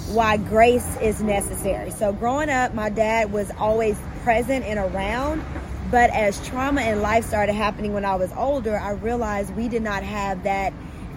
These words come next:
intimate relationship of, like, nurturing. And I'm now realizing that later when certain things and triggers occur, and I'm like, "Oh, this is weird." I, it's, it's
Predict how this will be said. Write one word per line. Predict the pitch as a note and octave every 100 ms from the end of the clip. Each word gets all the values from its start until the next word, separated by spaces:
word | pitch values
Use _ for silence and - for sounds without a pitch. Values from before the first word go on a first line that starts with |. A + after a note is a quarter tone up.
| -
intimate | E4+ G4 - C4 A3 G#3 - A3+
relationship | G#3+ A3 A3 G#3+ G#3+ - G#3+ -
of, | G#3 G3
like, | G3+ F#3+ - - - - - -
nurturing. | A3 A3+ C4 D4 - G#3+ F#3 F3 - - -
And | F3+ G3
I'm | G3 G#3
now | G#3+ G#3+ G#3+
realizing | A#3+ F4+ D#4 A3+ A3 G#3+
that | G3+ F#3+
later | G3+ B3+ F4 C#4+ G#3+ G3 G3 - - -
when | A3+ A3+
certain | G#3+ B3 A3 G3
things | B3 C#4+ C4+
and | A3+ F#3+
triggers | - F#4+ E4+ D4 A#3
occur, | G#3+ A#3 G#3+ G#3 G3+
and | G#3
I'm | A#3+ B3
like, | G#3+ G#3
"Oh, | C4+
this | C4+ C4+
is | A#3+
weird." | A3+ B3 B3+ A#3+
I, | A#3 A3+
it's, | A#3 - -
it's | A3+ A3